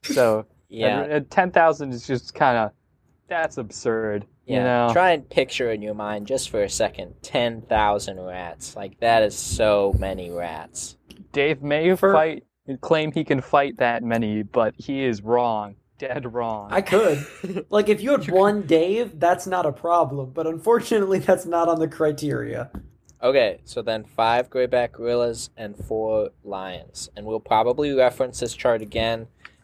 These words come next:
Speaker 2: 'cause I'm, I'm sure it's not gonna be easy to just memorize. If you
Speaker 1: Did you
Speaker 2: wanna
Speaker 1: say
Speaker 2: pull it up
Speaker 1: grayback gorillas is silverback, dude.
Speaker 3: <laughs>
Speaker 2: Oh, did I?
Speaker 3: <laughs>
Speaker 2: Yeah, silverback,
Speaker 3: The
Speaker 2: my bad, my
Speaker 3: grayback
Speaker 2: bad.
Speaker 3: gorillas.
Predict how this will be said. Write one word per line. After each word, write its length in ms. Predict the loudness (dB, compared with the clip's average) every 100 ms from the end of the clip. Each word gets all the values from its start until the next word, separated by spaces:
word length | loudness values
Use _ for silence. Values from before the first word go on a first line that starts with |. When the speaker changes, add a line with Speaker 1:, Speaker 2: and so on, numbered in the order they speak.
| _
Speaker 2:
'cause 260 | -4 -2 -2
I'm, 180 | -4 -6
I'm 160 | -12
sure 220 | -6 2 4
it's 280 | 4 -2
not 200 | -6 -6
gonna 120 | -6 -10
be 120 | -10 -10
easy 180 | -10 -12
to 100 | -12
just 200 | -12 -12
memorize. 640 | -12 -12 -14 -16 -16 -20 -20 -20 _ _ -14 -8
If 20 |
you 60 |
Speaker 1:
Did 120 | -6 -4
you 100 | 0
Speaker 2:
wanna 200 | 0 0
Speaker 1:
say 40 |
Speaker 2:
pull 160 | 0 0
it 120 | 2
up 40 |
Speaker 1:
grayback 240 | 2 0 0
gorillas 480 | -4 -2 -2 -2 -4
is 140 | -8
silverback, 720 | -6 -4 -4 -4 -6 -6 -8 _
dude. 120 | -4
Speaker 3:
<laughs> 320 | -2 0 2 2 2
Speaker 2:
Oh, 180 | 0 -4
did 160 | -4 -4
I? 240 | -4 -6 -10
Speaker 3:
<laughs> 20 | -20 -20 _ -20 _ -20 -20 -6
Speaker 2:
Yeah, 320 | -2 0 0
silverback, 520 | -4 -6 -4 -4 0
Speaker 3:
The 80 | 0
Speaker 2:
my 40 | 2
bad, 20 |
my 80 | 0
Speaker 3:
grayback 540 | 0 2 4 4 2
Speaker 2:
bad. 80 | 0
Speaker 3:
gorillas. 840 | 2 2 2 0 -2 -4 -12 -12